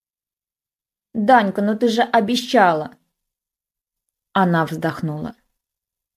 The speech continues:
«Иду, пап. Заходи обратно, тут холодно. Сейчас иду». Ушел. Не удалось ей незаметно проскользнуть.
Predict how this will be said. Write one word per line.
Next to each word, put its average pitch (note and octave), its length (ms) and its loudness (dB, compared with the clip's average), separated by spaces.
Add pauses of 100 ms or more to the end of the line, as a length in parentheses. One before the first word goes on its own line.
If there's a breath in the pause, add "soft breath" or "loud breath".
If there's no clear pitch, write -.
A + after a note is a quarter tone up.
(300)
«Иду, A3 340 6
пап. F3 400 -2 (720)
Заходи A#3+ 460 4
обратно, F3+ 480 2
тут G#3+ 160 -4
холодно. D#3+ 580 0 (480)
Сейчас B3 420 4
иду». E3+ 320 -2 (1600)
Ушел. D3+ 500 -4 (1040)
Не G3 200 6
удалось G3 580 4
ей D#3 120 0
незаметно D#3 600 -2
проскользнуть. D3 840 -8